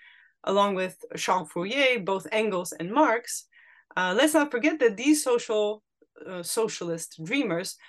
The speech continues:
would reject being labeled utopists, uh, precisely because in their day, utopia already connoted idealism, wishful thinking.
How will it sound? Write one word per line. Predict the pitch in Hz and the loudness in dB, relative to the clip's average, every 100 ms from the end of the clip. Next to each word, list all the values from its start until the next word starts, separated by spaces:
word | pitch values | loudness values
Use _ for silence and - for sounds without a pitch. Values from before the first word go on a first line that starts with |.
| _ | _
would | 220 214 - - _ | 0 0 -4 -16 _
reject | - 185 220 175 220 254 - - _ _ _ - 185 | -10 -6 -4 2 2 2 -4 -20 _ _ _ -10 -6
being | 202 190 190 - | -4 -4 -6 -6
labeled | 185 170 156 156 | -2 0 0 -4
utopists, | 175 175 214 208 - 165 - - _ - | -6 -4 -4 -4 -6 -8 -8 -10 _ -8
uh, | 175 | -6
precisely | 156 208 226 226 - | -4 0 2 2 -2
because | 175 - 202 180 | -8 -6 -2 0
in | 175 | 2
their | 185 269 | 2 2
day, | 214 190 196 | 2 0 0
utopia | 185 185 196 190 - 180 180 - - _ 185 | -4 -8 -6 -6 -2 -2 -2 -8 -20 _ 2
already | 214 226 208 | 4 4 2
connoted | - 185 185 175 175 - _ _ - | -4 -4 -2 -2 -2 -4 _ _ -4
idealism, | 196 160 196 220 185 160 151 - - - | -2 -2 2 4 4 2 -2 -10 -16 -8
wishful | 185 - 185 190 | -4 -4 -4 -4
thinking. | 233 208 170 151 | 0 0 0 -8